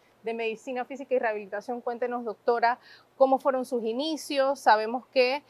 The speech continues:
eh, comenzaron a raíz de un proyecto muy bonito de Grupo veinte treinta, la Teletón, ¿verdad?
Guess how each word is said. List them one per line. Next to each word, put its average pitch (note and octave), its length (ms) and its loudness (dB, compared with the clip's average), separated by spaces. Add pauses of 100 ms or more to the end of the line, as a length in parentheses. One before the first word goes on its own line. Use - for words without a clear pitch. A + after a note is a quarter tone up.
(300)
eh, A#3 300 2
comenzaron A#3 500 0
a A#3+ 60 6
raíz A3+ 640 2
de G#3+ 400 -2
un A#3+ 240 -6
proyecto B3 800 4
muy B3+ 200 -2
bonito B3 540 -2
de A3 160 -2
Grupo A3 320 -2
veinte A#3 340 -2
treinta, A#3+ 400 0
la A#3+ 120 4
Teletón, G#3 480 -6
¿verdad? G#3+ 380 0